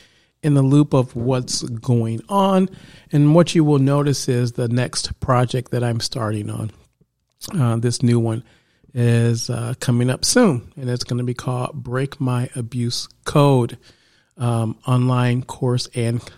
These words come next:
coaching. So during my years, I always take notes. So over the twenty years, you know, I always take notes on, you know, what seems to work best, uh, what seems to have the most,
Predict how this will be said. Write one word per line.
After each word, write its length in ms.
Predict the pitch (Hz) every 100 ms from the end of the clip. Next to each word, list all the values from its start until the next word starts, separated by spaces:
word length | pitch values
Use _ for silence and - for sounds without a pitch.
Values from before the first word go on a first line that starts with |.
| _ _
coaching. 500 | - 147 143 - 107 - - - - - -
So 460 | - 208 196 196
during 360 | 170 233 277 247
my 140 | 185
years, 480 | 165 139 151 151 143
I 140 | 135 -
always 340 | 160 202 196 196
take 280 | - 139 131
notes. 380 | 110 110 -
So 140 | - 135
over 160 | 139
the 100 | 143
twenty 260 | 135 135 131
years, 340 | 120 113 120 120
you 60 |
know, 120 | 117
I 140 | 113 127
always 240 | 127 127
take 220 | - 135
notes 340 | 120 120 123 131
on, 260 | 117 117 123 - - - _
you 100 | 143
know, 140 | 131
what 200 | 123 139
seems 320 | - 143 131 127
to 120 | -
work 320 | 117 131 -
best, 640 | 139 127 127 127 - -
uh, 320 | 131 131 - -
what 360 | - 120 127
seems 280 | - 127 127
to 300 | - 143 123
have 280 | 131 123 131
the 80 | 120
most, 400 | 127 123 -